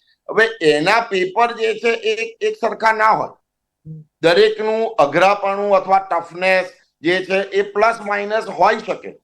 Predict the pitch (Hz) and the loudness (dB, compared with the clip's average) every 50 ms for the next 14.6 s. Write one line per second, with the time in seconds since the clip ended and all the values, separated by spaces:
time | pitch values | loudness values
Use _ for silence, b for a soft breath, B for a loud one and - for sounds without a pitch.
0 | _ _ _ _ _ - 165 165 170 214 226 - 233 220 208 214 220 220 208 208 | _ _ _ _ _ -4 -2 0 2 2 0 0 -2 -6 -8 -8 -8 -8 -8 -8
1 | 220 226 220 214 208 202 202 208 208 196 190 180 151 170 185 190 196 196 - 202 | -8 -4 -4 -4 -2 -2 -2 -2 -2 -2 -4 -6 -2 2 2 2 2 2 -2 -4
2 | 196 196 196 196 - 160 156 160 170 180 185 190 190 185 165 151 156 185 208 202 | -2 -2 -2 -2 -2 -4 -6 -4 -2 0 0 0 0 -2 -4 -2 2 2 2 2
3 | - 151 - - - - _ _ _ _ - 151 180 208 220 220 - - 165 147 | 2 -2 -4 -4 -6 -10 _ _ _ _ -6 -4 -2 -2 -2 -4 -4 -8 -12 -12
4 | - _ _ - 233 240 233 - - 208 196 - - 226 214 - 202 180 190 196 | -14 _ _ 2 2 2 2 2 0 0 0 -2 -8 -12 -6 -2 -2 -2 0 -2
5 | 208 208 202 202 190 190 190 - 196 202 196 190 - 196 196 196 185 208 202 180 | -2 -2 -2 -4 -4 -6 -6 -6 -4 -4 -4 -4 -4 -6 -6 -2 2 2 2 2
6 | 190 190 185 185 180 180 165 185 185 180 180 - 175 175 185 190 190 190 - - | 0 -4 -8 -10 -12 -4 0 2 4 4 2 0 -6 -8 -4 -2 0 0 -2 -4
7 | B B B B - 170 170 165 170 170 175 180 175 175 175 175 180 185 185 180 | B B B B 2 2 2 2 0 -2 -4 -4 -4 -2 0 2 2 2 0 0
8 | - 185 185 185 185 190 185 - 151 151 147 147 143 143 143 - - _ - 139 | -4 -4 -2 -2 0 -2 0 2 4 4 4 4 2 -2 -4 -6 -6 _ -6 -2
9 | 147 156 165 202 190 - 220 214 208 202 190 190 190 190 196 190 190 185 180 175 | 0 0 0 0 0 2 2 2 2 0 -2 -4 -6 -8 -8 -6 -6 -6 -2 2
10 | 180 185 180 - 165 165 165 170 180 175 160 185 180 175 - 170 165 165 165 - | 2 2 2 2 0 0 0 -2 -8 -8 -6 -6 -8 -6 -2 2 2 2 2 0
11 | - 175 160 165 165 175 180 170 - 151 - - 160 170 165 160 151 147 - 165 | -4 -6 -2 0 2 2 0 -2 -6 -12 -6 -2 0 0 2 2 0 -2 -2 -4
12 | 170 165 147 139 131 - - 165 170 170 170 170 170 160 147 139 - - 165 175 | -4 -2 0 0 0 0 -2 -4 -4 -4 -4 -4 -2 -2 -2 -2 -4 -4 -4 -4
13 | 170 147 131 127 151 202 233 233 - _ - 190 190 190 190 - - 180 175 180 | -4 -2 -2 -2 -2 -2 -2 -4 -4 _ 2 2 2 2 0 -4 0 2 2 2
14 | 175 170 165 156 - 190 175 160 135 - B | 2 -2 -8 -8 -4 -2 0 0 0 -2 B